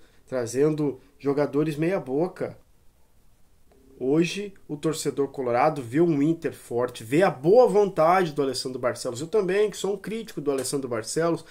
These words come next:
vejo a boa vontade dele e parar com essa frescura de capa, que isso não dá em nada, e trazer jogadores pau ferro. E é isso que faz um clube forte. E é isso que faz o clube ter, é,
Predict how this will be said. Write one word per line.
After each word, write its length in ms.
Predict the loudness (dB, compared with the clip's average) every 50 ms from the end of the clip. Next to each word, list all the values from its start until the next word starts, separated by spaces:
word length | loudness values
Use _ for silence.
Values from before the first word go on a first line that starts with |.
| -20 -20 -20 -20 -6 2
vejo 260 | 4 6 6 6 4
a 60 | 0
boa 220 | 0 0 0 0 2
vontade 500 | 0 0 -2 -2 -2 -2 -2 -2 -4 -6
dele 460 | -4 0 2 2 2 2 0 -2 -8 -14 -20 -20 -20 -14 -8
e 100 | -8 -6
parar 380 | 0 2 2 4 4 2 2 0
com 60 | -2
essa 180 | -4 -4 -4 -4
frescura 500 | -4 -4 -4 -4 -2 0 2 2 2 2
de 140 | -2 -4
capa, 440 | -10 -6 -2 0 0 0 -2 -4 -10
que 140 | -12 -12 -12
isso 160 | -10 -8 -8
não 140 | -6 -4 -4
dá 100 | -4 -4
em 60 | -4
nada, 520 | -4 -2 -2 0 0 0 -2 -2 -8 -12 -12 -20 -20 -20 -20 -18 -12 -12
e 40 | -10
trazer 440 | -4 0 2 2 2 4 2 0
jogadores 720 | 2 0 0 0 -2 0 0 2 4 4 4 4 2 -2 -14 -20 -20 _ _ -4
pau 140 | -4 -4
ferro. 480 | -2 0 0 2 2 2 0 -2 -4 -4
E 80 | -2 2
é 80 | 2 2
isso 220 | 2 0 -2 -6
que 100 | -10 -8
faz 240 | -2 0 0 0 0
um 80 | -2
clube 240 | -4 -4 -4 -6 -6
forte. 560 | -6 -8 -6 -4 -4 -4 -6 -8 -14 -20 -20 -20 -12 -2 2
E 80 | 4
é 60 | 6
isso 280 | 6 6 4 0 -2 -6
que 120 | -8 -8
faz 280 | -4 0 2 2 2 0
o 60 | -2
clube 260 | -6 -6 -6 -6 -6
ter, 300 | -6 -4 -2 -2 -2 -2 -4 -12 -20 -20 -20 -14 -6
é, 540 | -4 -2 0 0 0 0 -2 -2 -2 -4 -6